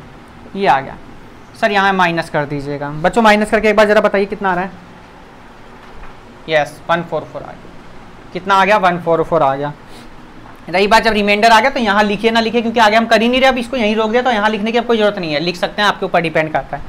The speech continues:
हमसे तो पूछा गया था कि इसमें हम जो लीस्ट नंबर वाला कर रहे हैं, इसमें कि सिक्स डिजिट which is a perfect square, ठीक है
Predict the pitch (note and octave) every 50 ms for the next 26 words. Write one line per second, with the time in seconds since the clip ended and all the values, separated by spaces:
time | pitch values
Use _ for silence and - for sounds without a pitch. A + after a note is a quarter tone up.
0 | - - - - - - - F#3+ G3 G3 F#3 A3 G#3+ A#3 A#3 A#3+ A3 - A3 G#3+
1 | G#3 G3+ G3 F#3+ G3+ G3+ G#3+ B3 B3 - - - - - - - - - - -
2 | - - - G#3 G#3+ A3 A3 A3+ A3 - G3 F#3 - G3+ G#3 G#3+ A3 A3 G#3+ G#3
3 | G3+ G3+ F#3+ G#3+ A3 G#3 G#3+ A3+ A3 - - A3+ G#3 G#3 G#3 G#3+ G#3 G3 G3 G3
4 | G3+ G3 G3+ F#3 F#3 F#3+ G3 G3 F#3+ G#3+ A3 G#3+ - B3 A3+ - - - A#3+ A3
5 | G#3 G3+ A3 G3 A3 G#3+ G#3+ G3+ G3+ A3 - A3+ G#3 A#3 A3+ - G#3+ F3+ F3 F#3
6 | F3 D#3+ D#3 D#3 D3 - - - C#3 C#3 C#3 C#3+ - - - - - - - -
7 | - - - - C4+ B3+ G#3+ -